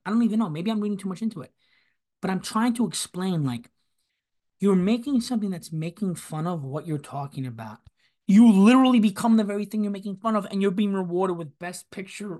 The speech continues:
nominations. Beautiful. We're here for it. I want it, and I think I deserve it. Adios, míos. Now, I'm gonna try to run through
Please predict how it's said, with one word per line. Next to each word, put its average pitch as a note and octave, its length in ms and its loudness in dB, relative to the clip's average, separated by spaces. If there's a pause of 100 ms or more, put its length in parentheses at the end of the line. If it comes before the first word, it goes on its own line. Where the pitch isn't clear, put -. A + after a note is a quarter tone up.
nominations. G3 1160 -6 (800)
Beautiful. E3 580 0 (300)
We're F3 140 2
here F#3+ 300 4
for C#3+ 440 -4
it. - 80 -16 (200)
I F3 100 0
want F#3+ 400 2
it, C#3+ 140 -10 (280)
and E3+ 80 -8
I E3+ 80 -6
think F#3 260 -4
I F3 40 -2
deserve D3 500 -4
it. A#2 100 -18 (1500)
Adios, D#3 580 -6
míos. E3 680 0 (260)
Now, G#3+ 400 0 (180)
I'm E3+ 100 -10
gonna D#3+ 300 -8
try F#3 140 -4
to E3 80 -2
run D#3+ 240 -6
through D3+ 420 -8